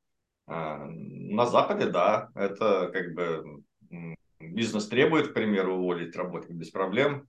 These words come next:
увольняет, и он остается на улице. И по поводу того, что,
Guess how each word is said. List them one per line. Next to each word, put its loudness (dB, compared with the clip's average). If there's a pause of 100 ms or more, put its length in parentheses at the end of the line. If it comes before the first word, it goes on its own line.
увольняет, 2
и -6
он -2
остается -2
на 2
улице. -6 (580)
И -8
по 4
поводу 2 (320)
того, 8
что, 2